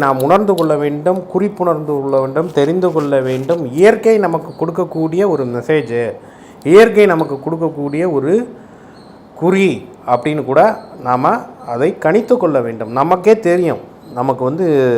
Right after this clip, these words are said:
அடிக்கடி மகாலட்சுமியின் புகைப்படம் கண்ணில் தெரியும். ஒரு காரில் வந்து வர மாதிரி இருக்கும், இல்லை யாராவது மகாலட்சுமி கோயிலுக்கு போயிட்டு வந்து நமக்கு பிரசாதத்தை கொடுப்பாங்க. மகாலட்சுமி மட்டும்ட்டு இல்லை, தாயார் ஸ்தா-, வந்து பெருமாள் கோயிலில் இருக்கக்கூடிய தாயார்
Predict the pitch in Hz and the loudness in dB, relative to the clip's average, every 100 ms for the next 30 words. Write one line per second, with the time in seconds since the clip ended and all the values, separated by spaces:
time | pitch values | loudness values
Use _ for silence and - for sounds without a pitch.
0 | 110 - - - - 135 190 190 185 180 | -2 -8 -20 -12 0 2 4 2 2 2
1 | 151 180 190 196 160 143 127 170 240 - | 6 6 4 0 -4 -4 -2 2 2 2
2 | 180 143 135 143 143 123 113 104 98 - | 0 0 -2 -4 -6 -8 -8 -10 -12 -18
3 | - - - - 151 156 - 143 170 175 | -20 -20 -20 -2 2 4 4 6 8 6
4 | 156 131 135 139 123 123 123 123 123 110 | 4 2 0 -2 0 -2 -2 -2 -4 -8
5 | 117 113 113 - - - - 165 160 156 | -8 -8 -10 -18 -20 -16 0 6 8 8
6 | 190 165 160 196 180 175 151 147 139 - | 8 6 4 4 4 0 0 0 0 -4
7 | 139 139 147 143 120 120 113 117 110 110 | -2 -2 -2 -4 -4 -6 -4 -4 -4 -8
8 | - - - - - 139 190 202 151 131 | -16 -20 -20 -12 -4 2 6 6 6 -2
9 | 127 120 117 117 113 117 147 220 214 214 | -6 -6 -6 -6 -6 -2 2 6 6 4
10 | 214 165 170 240 240 190 156 135 107 - | 2 2 0 0 -2 -2 0 0 -2 -4
11 | - 147 190 220 208 - - 170 139 131 | 2 6 6 6 4 2 -2 0 0 -4
12 | 131 143 156 143 - - 139 196 196 175 | -4 -2 -2 -2 -4 -4 0 2 2 2
13 | 165 143 139 135 139 139 139 147 139 | -2 -2 -4 -4 -2 2 4 4 2